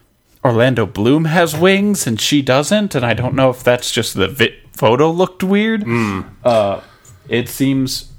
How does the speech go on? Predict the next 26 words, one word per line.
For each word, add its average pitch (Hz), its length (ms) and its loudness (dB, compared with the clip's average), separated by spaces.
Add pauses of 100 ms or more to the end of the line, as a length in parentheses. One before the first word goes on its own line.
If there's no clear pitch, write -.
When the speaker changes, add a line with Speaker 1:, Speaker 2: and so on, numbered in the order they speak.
(120)
Speaker 1:
it 131 100 -4
seems 165 260 0
like 160 180 0
an 131 80 0
interesting 127 500 -2
show. 143 360 0
Speaker 2:
It's - 320 -2
Speaker 1:
And 117 140 2
you're 113 220 2
Speaker 2:
so, 110 100 4
Speaker 1:
giving 107 160 2
it 113 80 0
a 110 60 -2
plug? 147 480 0
Speaker 2:
it's 123 200 -2
so 120 440 0
good. 101 260 0
Yeah, 107 180 0
I'm 151 120 2
giving 180 240 2
an 110 60 0
official 131 420 -2
plug, 101 340 0
official 127 380 -2
Wildcats 107 580 0
plug. 110 500 -2